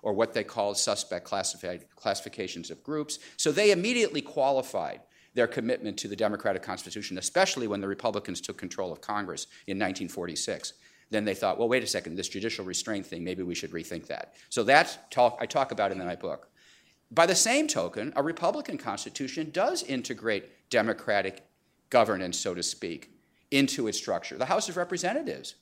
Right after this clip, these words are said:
is supposed to play that role. The jury is supposed to play that role. The Electoral College is supposed to play that role. In other words, the Republican Constitution does allow for democratic checks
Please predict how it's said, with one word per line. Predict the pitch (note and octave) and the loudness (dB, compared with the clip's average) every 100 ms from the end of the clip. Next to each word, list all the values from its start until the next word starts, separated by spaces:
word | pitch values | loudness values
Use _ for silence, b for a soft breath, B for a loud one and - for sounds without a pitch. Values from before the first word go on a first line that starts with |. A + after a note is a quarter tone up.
| b | b
is | B2 - | -4 -4
supposed | - A2+ - | 0 0 0
to | A2 | -4
play | G#2+ F#2+ | -4 -2
that | F2+ D2+ F2 | -2 -4 -6
role. | D2 A#1 - b b - | -6 -6 -12 b b 0
The | D#3 | 0
jury | - D3+ B3 B3 | 2 2 2 2
is | B2 | 0
supposed | - - G#2+ - | 0 -2 -2 -2
to | G2+ | -8
play | G#2 F#2 | -6 -4
that | E2 D2+ - | -4 -6 -6
role. | E2+ D2 - - B | -6 -6 -8 -14 B
The | C#3 | 4
Electoral | C#3+ F#3+ - F#3 | 6 4 4 0
College | F3+ F3+ F#3+ A#3 D3+ | 0 -2 0 0 -2
is | A2+ | -6
supposed | - G#2+ F#2 - | -6 -6 -6 -10
to | |
play | - F#2 F2+ | -6 -6 -4
that | F2+ - | -6 -6
role. | D#2 C2 C3+ | -6 -6 -2
In | C#3+ | 2
other | G#3 B3 | 2 2
words, | C3 F#2 G2 - B B B _ | 0 -2 -2 -8 B B B _
the | C#3 | 0
Republican | D3 - G3 A3+ F#3 | 2 4 4 2 0
Constitution | D#3+ C3+ C3+ - B2+ - A#2+ | 0 0 -2 -4 -4 -6 0
does | C3+ E3+ G#3+ | 6 6 6
allow | B2+ A#2 B2+ F3 | 2 4 4 4
for | F3+ B2+ A2+ - B B | 2 0 0 0 B B
democratic | C#3+ D3 G3+ - C#3+ A#2+ - | 6 6 6 4 2 2 -2
checks | - A#3+ B3+ - - - | -2 2 2 0 -4 -6